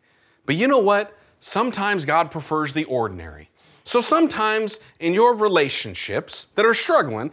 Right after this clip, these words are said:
all God wants you to do is the ordinary thing of just stop being selfish.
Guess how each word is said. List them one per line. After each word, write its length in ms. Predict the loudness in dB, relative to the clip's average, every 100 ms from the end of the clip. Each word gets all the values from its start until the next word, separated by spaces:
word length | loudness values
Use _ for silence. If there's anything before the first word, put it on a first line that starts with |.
| -10 2
all 200 | 2 4
God 240 | 2 2
wants 240 | 2 0
you 40 | -2
to 40 |
do 160 | 2 2
is 100 | 2
the 80 | 2
ordinary 540 | 2 4 4 2 2
thing 280 | 2 2 2
of 80 | 0
just 320 | -2 -4 -8 _ _ _ _ _ _ _
stop 380 | -10 -2 0 0
being 180 | 0 0
selfish. 640 | 4 2 2 -6 -6 -8